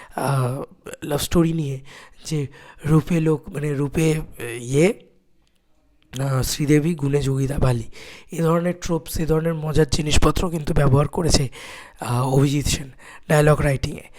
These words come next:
তো সেই জিনিসপত্রগুলো বুঝতেই পারছো যে কীভাবে, মানে, জিৎ কোয়েল জুটিকে একসাথে নিলে কি মারাত্মক কেমিস্ট্রি, কি মারাত্মক মাহল ক্রিয়েট করতে পারে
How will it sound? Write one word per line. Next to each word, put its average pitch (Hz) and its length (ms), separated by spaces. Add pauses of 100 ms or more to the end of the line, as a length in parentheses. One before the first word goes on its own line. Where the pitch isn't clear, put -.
(340)
তো 165 80
সেই 165 240
জিনিসপত্রগুলো 160 760
বুঝতেই 147 360
পারছো 175 400 (380)
যে 165 80
কীভাবে, 160 540 (800)
মানে, 127 240
জিৎ 180 240
কোয়েল 180 260
জুটিকে 151 300
একসাথে 165 380
নিলে 143 280 (340)
কি 185 100
মারাত্মক 165 680 (400)
কেমিস্ট্রি, 165 640 (320)
কি 185 100
মারাত্মক 160 640 (300)
মাহল 151 560
ক্রিয়েট 151 320
করতে 175 280
পারে - 220